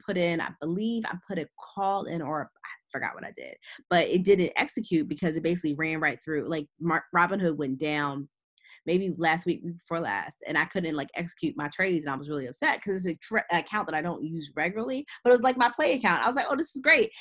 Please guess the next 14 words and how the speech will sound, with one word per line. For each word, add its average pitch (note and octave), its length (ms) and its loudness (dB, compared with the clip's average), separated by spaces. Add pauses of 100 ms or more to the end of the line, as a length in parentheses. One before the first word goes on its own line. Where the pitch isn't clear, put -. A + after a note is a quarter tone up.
(140)
And A3+ 80 4
I C4 60 8
was, C#4+ 80 4
like, D4 200 4
up C#4 120 0
three C4+ 100 0
hundred B3 200 2
dollars. B3+ 340 6
I A3 40 -2
was A3 100 -4
like, G3+ 120 -6
"Come F#4+ 200 -6
on, D3 340 -4
Robinhood." D3 640 -2